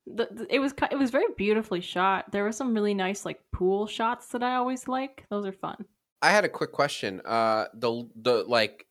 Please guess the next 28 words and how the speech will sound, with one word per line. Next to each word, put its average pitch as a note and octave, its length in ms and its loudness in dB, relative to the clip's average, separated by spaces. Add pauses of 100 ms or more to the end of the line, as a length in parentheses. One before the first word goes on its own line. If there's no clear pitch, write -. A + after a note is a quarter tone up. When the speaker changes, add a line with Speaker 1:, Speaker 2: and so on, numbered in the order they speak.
(180)
Speaker 2:
split - 480 0
second D3 440 2
flashback B2 720 4
that G2+ 160 2
we G#2 140 -2
got G2+ 400 2
of G2 160 -2
Roddy G2+ 540 4
in F#2 140 -6
the F2 60 -8
pool G2 400 -2
where F#2 160 0
she, F#2 380 -6 (420)
uh, D2 140 -6
you G#2+ 140 -4
know, F#2 240 -4 (140)
looks A#2 280 -2
at A2 160 0
the G#2 60 -2
pool G#2 360 -2
and F#2+ 100 -6
remembers F#2+ 460 -4
all F#2+ 160 0
the G2 80 -8
good - 240 -6
times. F#2+ 460 0 (300)
Was C3+ 240 0
that B3+ 380 2